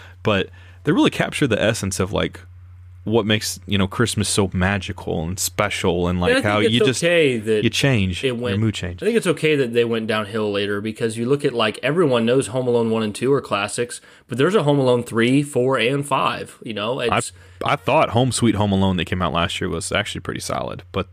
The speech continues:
Speaker 2: I
Speaker 1: I've
Speaker 2: didn't
Speaker 1: only
Speaker 2: watch
Speaker 1: seen
Speaker 2: that one. Was
Speaker 1: three
Speaker 2: it
Speaker 1: in
Speaker 2: number
Speaker 1: that
Speaker 2: six?
Speaker 1: one.
Speaker 2: Dang. Whew.
Speaker 1: Yeah, it's the newest one. I don't know. I think there's, like,
Speaker 2: Yeah, I think
Speaker 1: yeah,
Speaker 2: there's six,
Speaker 1: three,
Speaker 2: but I think
Speaker 1: four,
Speaker 2: there is a
Speaker 1: five,
Speaker 2: whole
Speaker 1: I think.
Speaker 2: five.
Speaker 1: Yeah, I was gonna say, I haven't seen
Speaker 2: Okay.
Speaker 1: four and five, but
Speaker 2: But yeah, it doesn't matter. Like, it doesn't matter if, if the, the other ones aren't as good,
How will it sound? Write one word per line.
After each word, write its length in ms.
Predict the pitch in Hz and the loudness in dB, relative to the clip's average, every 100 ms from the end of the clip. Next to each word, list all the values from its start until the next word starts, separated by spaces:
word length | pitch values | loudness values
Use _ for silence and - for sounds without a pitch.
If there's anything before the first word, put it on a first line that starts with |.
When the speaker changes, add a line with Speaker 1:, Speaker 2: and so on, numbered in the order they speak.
| - | -4
Speaker 2:
I 60 | 92 | -2
Speaker 1:
I've 60 | 135 | 0
Speaker 2:
didn't 100 | 110 | 2
Speaker 1:
only 120 | 107 | 0
Speaker 2:
watch 80 | 104 | 0
Speaker 1:
seen 80 | 107 | -2
Speaker 2:
that 60 | |
one. 100 | 104 | 0
Was 40 | 120 | 2
Speaker 1:
three 200 | 101 95 | 2 2
Speaker 2:
it 20 | |
Speaker 1:
in 80 | 92 | 0
Speaker 2:
number 60 | |
Speaker 1:
that 80 | 87 | 2
Speaker 2:
six? 320 | 82 90 - | 2 0 -6
Speaker 1:
one. 80 | - - - - - - - | -10 -18 -20 -20 -20 -20 -10
Speaker 2:
Dang. 260 | 117 98 - - - - - - | -8 -8 -12 -20 -20 -20 -10 -2
Whew. 140 | 202 | -2
Speaker 1:
Yeah, 60 | 85 | -2
it's 100 | - | -2
the 80 | 123 | 2
newest 340 | 117 110 - | 2 0 0
one. 160 | 92 90 | 0 0
I 80 | |
don't 140 | 101 95 | 0 0
know. 100 | 87 | -2
I 80 | 87 | -2
think 160 | 123 | -4
there's, 160 | 113 95 | -4 -2
like, 100 | 87 | 0
Speaker 2:
Yeah, 120 | 131 | 0
I 40 | |
think 120 | 175 185 | 0 0
Speaker 1:
yeah, 60 | |
Speaker 2:
there's 120 | 139 - | 0 0
six, 160 | 147 | 2
Speaker 1:
three, 120 | 147 | 4
Speaker 2:
but 60 | 165 | 2
I 20 | |
think 120 | 160 | 4
Speaker 1:
four, 100 | 165 | 4
Speaker 2:
there 80 | 180 | 4
is 40 | 175 | 4
a 40 | |
Speaker 1:
five, 240 | 131 143 156 | 4 4 2
Speaker 2:
whole 100 | 147 | 2
Speaker 1:
I 40 | |
think. 140 | 160 131 | 2 0
Speaker 2:
five. 300 | 98 98 - | -2 -8 -8
Speaker 1:
Yeah, 320 | 95 104 98 92 | -2 0 2 2
I 40 | |
was 100 | 98 | -2
gonna 80 | 98 | 0
say, 140 | 107 | 2
I 20 | |
haven't 160 | 107 120 | 2 0
seen 160 | - 113 | -2 -4
Speaker 2:
Okay. 80 | 101 | -4
Speaker 1:
four 160 | 101 | -4
and 80 | 95 | -4
five, 360 | 95 85 82 - | -2 -4 -6 -8
but 240 | 82 80 | -10 -4
Speaker 2:
But 140 | 156 165 | 0 4
yeah, 100 | 165 | 4
it 60 | |
doesn't 260 | 320 180 147 | 2 2 2
matter. 300 | 123 123 156 | 2 2 0
Like, 180 | 147 180 | 0 0
it 60 | |
doesn't 180 | 190 151 | 0 2
matter 280 | 135 127 127 | 2 4 2
if, 120 | 123 | 2
if 200 | 131 120 | -4 -4
the, 280 | 131 127 - | -4 -6 -4
the 120 | 139 | 0
other 100 | 123 123 | 2 2
ones 180 | 117 | 0
aren't 140 | 113 110 | -2 -4
as 60 | |
good, 300 | 104 110 135 | -2 -2 -2